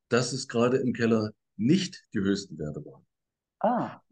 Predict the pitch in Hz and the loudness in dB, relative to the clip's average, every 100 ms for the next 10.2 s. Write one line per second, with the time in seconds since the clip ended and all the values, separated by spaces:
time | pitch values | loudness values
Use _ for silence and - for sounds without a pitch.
0 | - 98 113 131 160 123 120 139 - 117 | -2 0 4 4 4 2 0 -2 -4 -2
1 | 107 117 104 117 117 101 - 117 208 226 | 0 0 2 2 2 -2 0 2 2 0
2 | - 190 190 196 220 269 220 113 113 120 | 2 4 6 6 4 2 -2 0 0 0
3 | 123 110 104 143 - 131 139 143 107 104 | -2 -2 0 0 0 2 2 2 2 0
4 | 117 113 107 - 107 98 85 87 85 131 | 0 -2 -2 0 0 0 0 0 0 -2
5 | 127 135 - - 147 214 226 _ _ - | -2 -2 -4 -2 0 0 -2 _ _ -20
6 | - _ _ _ _ _ 110 127 160 170 | -20 _ _ _ _ _ 0 2 4 2
7 | 170 - - 135 185 - 143 139 135 143 | 0 -4 -2 0 0 -2 0 0 2 0
8 | 143 151 139 135 135 139 165 170 143 143 | 0 -2 2 2 2 0 2 0 0 0
9 | 110 113 143 156 156 - _ _ - 107 | 2 2 2 -2 -6 -10 _ _ -2 0
10 | 156 | 0